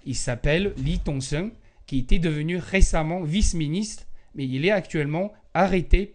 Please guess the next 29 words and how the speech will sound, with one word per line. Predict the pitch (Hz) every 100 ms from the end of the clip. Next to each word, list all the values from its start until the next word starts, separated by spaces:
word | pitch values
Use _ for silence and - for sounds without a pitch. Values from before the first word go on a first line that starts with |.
| -
par, | 165 170 170 - - - -
euh, | 135 131 123 127
on | 135
peut | 139
dire, | 143
le | 131
régime | 135 143 147
chinois, | 117 131 139 185 - -
par | 131
la, | 123 120
la | 127 127 131
lutte | 196 220 165
du | 143
pouvoir, | 131 127 135 202 269 - - - -
et | 131 131 131 -
il | 135
attend | 135 131 185
d'être | 185 151
jugé. | 143 151 127 123 -
Et | 110 107 113
justement, | 127 160 185 143 151 214
on | 139 143
a |
annoncé | 147 143 139 131 214
la | 185
couleur | 139 127 127 202 - - - -
qu'il | - 123
était, | 120 117 202 240 - - - - -
euh, | 135 117 117 113 113